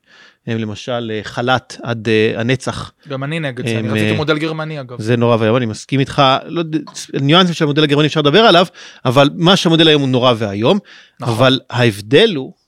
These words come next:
Speaker 1: וזה נקודה בין התפיסה, אתה קורא לה ניאו-ליברלית, אני קורא לה
Speaker 2: ליברלית,
Speaker 1: שמרנית,
Speaker 2: שמרנית.
Speaker 1: אבל לא משנה, אמ, שתומכת ומקדמת את השוק החופשי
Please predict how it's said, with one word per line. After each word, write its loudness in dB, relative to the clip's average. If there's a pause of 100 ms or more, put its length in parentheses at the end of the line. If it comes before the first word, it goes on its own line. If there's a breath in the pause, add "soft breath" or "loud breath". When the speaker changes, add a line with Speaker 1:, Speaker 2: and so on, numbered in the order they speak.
(240)
Speaker 1:
וזה -2
נקודה 0
בין -6
התפיסה, -4
אתה -6
קורא -6
לה -6
ניאו-ליברלית, -2
אני -14
קורא -14
לה -10 (160)
Speaker 2:
ליברלית, -2
Speaker 1:
שמרנית, -4
Speaker 2:
שמרנית. -12
Speaker 1:
אבל -4
לא -10
משנה, -4 (520 loud breath)
אמ, -4
שתומכת 0
ומקדמת -4
את -16
השוק -14
החופשי -4